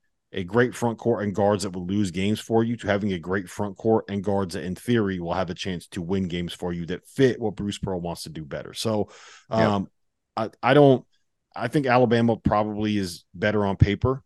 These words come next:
Speaker 1: I think both of them have a very real chance to finish top four in the league. And, uh, I'll
Speaker 2: Yeah.
Speaker 1: tell you this, I cannot wait for those, uh, rivalry games. It's gonna be a lot
Speaker 2: Hey,
Speaker 1: of fun.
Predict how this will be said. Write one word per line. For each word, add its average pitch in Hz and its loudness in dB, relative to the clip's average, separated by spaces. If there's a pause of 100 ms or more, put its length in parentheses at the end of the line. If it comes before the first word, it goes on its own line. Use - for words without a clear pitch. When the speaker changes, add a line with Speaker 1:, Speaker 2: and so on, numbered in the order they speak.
(180)
Speaker 1:
I 98 -2
think 101 -2
both 101 -2
of 98 -6
them 92 -4
have 92 -4
a 87 -6
very 90 -2
real 87 -6
chance 85 -8
to 80 -14
finish - -10
top 87 -6
four 85 -6
in 80 -8
the 78 -12
league. 92 -6 (100)
And, 87 -6
uh, 85 -4
I'll 80 -6
Speaker 2:
Yeah. 76 -8
Speaker 1:
tell 90 -6
you 85 -6
this, 90 -8
I 85 -12
cannot 90 -8
wait 92 -8
for 92 -14
those, 85 -8
uh, 80 -6
rivalry 80 -8
games. 73 -16
It's 78 -18
gonna 82 -10
be 76 -12
a 73 -12
lot 78 -8
Speaker 2:
Hey, 107 4
Speaker 1:
of - -6
fun. - -20